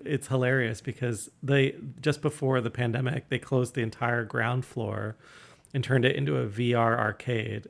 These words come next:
and it looks like something from the dinosaur age. <laughs> It's like, there's, like, no one coming to this fucking V R arcade anytime soon, or ever, really, you know? And, um, like, why, like, it's almost like a,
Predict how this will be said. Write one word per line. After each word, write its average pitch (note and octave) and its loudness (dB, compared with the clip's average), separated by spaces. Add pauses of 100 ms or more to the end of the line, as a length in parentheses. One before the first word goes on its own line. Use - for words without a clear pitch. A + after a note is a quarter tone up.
and B2 0
it C3 -4
looks C#3 0
like C#3 0
something A#2 -2
from A#2 -4
the G#2 -2
dinosaur A2 -4
age. B2+ -6 (220)
<laughs> - -8
It's - -4
like, - 2 (340)
there's, C#3 6
like, C#3+ 4
no B2 4
one C#3+ 4
coming A#2+ 0
to G#2 -6
this G2 -6
fucking A2+ -2
V A2 -2
R G#2+ 0
arcade A2 -4
anytime G#2+ -8
soon, G#2 -8 (300)
or A#2 -4
ever, G#2 -2
really, A#2+ -8
you B2 -8
know? B2 -6 (680)
And, A#2+ -8
um, G#2 -8 (920)
like, B2+ 2
why, B2 6
like, B2+ 0
it's A#2+ -4
almost A#2+ -2
like A#2+ 0
a, C3 -6